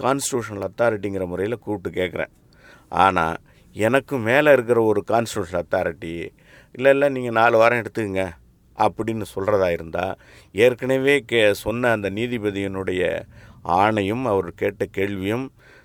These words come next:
தூக்கி எறியப்பட்டு விட்டது, அல்லது அவர் தவறாக கேட்டுவிட்டார் அப்படின்னு புரிந்து கொள்வதற்கான ஒரு வாய்ப்பு இருக்குது. அதனால எல்லாருமே ஒரே மனநிலையில இருப்பாங்க அப்படின்னு சொல்ல முடியாது.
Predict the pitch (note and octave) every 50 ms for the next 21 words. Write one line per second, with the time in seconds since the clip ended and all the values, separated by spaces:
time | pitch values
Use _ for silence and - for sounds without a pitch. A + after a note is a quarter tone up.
0 | _ _ _ - D3 D#3+ D#3 - - D#3 D3 B2+ A#2 A2+ G#2+ - - G#2 F2+ G2+
1 | F#2+ F2+ D#2+ - E2+ D#2+ E2+ F2 E2+ - _ _ _ _ _ _ _ _ _ _
2 | _ _ - - G#2+ A#2 A#2+ B2 C3+ D#3+ D#3 C3 A#2 A#2 G#2 - - G#2+ A2+ B2+
3 | C3 C#3 C#3 C#3 B2+ B2 - - A#2+ A2+ G2+ A#2 A2 G#2 F#2+ - G#2+ G#2+ G#2 -
4 | A2 G#2 G2 A2+ C3 C3+ B2+ - C3+ D3 E3 E3 E3 D3+ D3 C3+ B2 A#2 A2+ G#2
5 | G#2 - A2+ A#2 C#3 D3 D3 C3 A#2 G#2 A2 B2 D3+ D#3+ D3+ - C3 G#2 F#2 -
6 | E2 D2 - - - - - - - - - - - - - - - - - -
7 | - A#2+ C3 D3 D3+ E3 E3+ F3+ E3 C#3 C#3 D#3+ - - - - - - - -
8 | - E2 D#2 E2+ F#2+ A2+ B2 C3+ C#3 C3+ C3+ C3+ C#3+ D#3+ E3 D3 B2 A#2 B2+ C#3
9 | D3 D3 C#3+ C#3 C3 C3+ C3+ C3 C3 B2+ B2+ B2+ B2 A#2+ B2 A#2+ A2+ A2+ A#2 A#2+
10 | - B2+ A#2+ A2+ G#2+ G#2+ G#2+ G2+ - - - F#2 F#2+ G#2+ G#2+ G#2 - F#2 F#2 G2
11 | G2+ G2 F2+ D#2+ D2+ C#2+ -